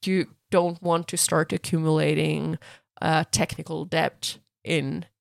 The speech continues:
your A K S service, for example, on, with your Kubernetes version and not being able to leverage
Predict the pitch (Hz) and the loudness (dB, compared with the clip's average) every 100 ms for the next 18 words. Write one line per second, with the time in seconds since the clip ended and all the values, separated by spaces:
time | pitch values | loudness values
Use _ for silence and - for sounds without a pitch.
0 | _ _ - 151 151 151 160 135 - - | _ _ 0 2 2 0 0 0 0 -2
1 | - - - - - - 196 - 180 196 | -4 -4 -4 -4 -4 -6 -6 -4 -4 -6
2 | _ - 160 170 - 160 160 156 151 160 | _ -6 -4 -4 -6 -4 -2 -2 -2 -2
3 | 147 143 - - - 311 - 170 160 160 | -2 -2 -2 -2 4 4 4 2 2 2
4 | 160 - 147 143 143 143 - 165 147 139 | 0 2 2 2 2 2 0 0 0 -2
5 | 135 | -4